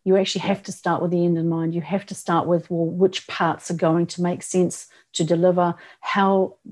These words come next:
how do you want people to pick it up? How do you want them to make sure that they've learnt it and that it's been embedded? Do you want to stop them from going any further into the next part in, in order to make sure that,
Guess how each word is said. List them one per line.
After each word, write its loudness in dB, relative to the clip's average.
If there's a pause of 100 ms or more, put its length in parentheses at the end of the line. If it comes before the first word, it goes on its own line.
how 0
do 2
you 4
want 0
people 0
to -4
pick -8
it -2
up? -2 (220)
How -4
do 2
you 4
want 2
them 0
to -8
make 0
sure -4
that -2
they've -4
learnt 2
it 0
and -2
that 2
it's -10
been -2
embedded? 2 (300)
Do 0
you 4
want 2
to -6
stop -2
them 2
from -4
going 2
any 2
further 2
into -2
the 0
next -2
part -2
in, -8
in 2
order 2
to -6
make -2
sure 0
that, 2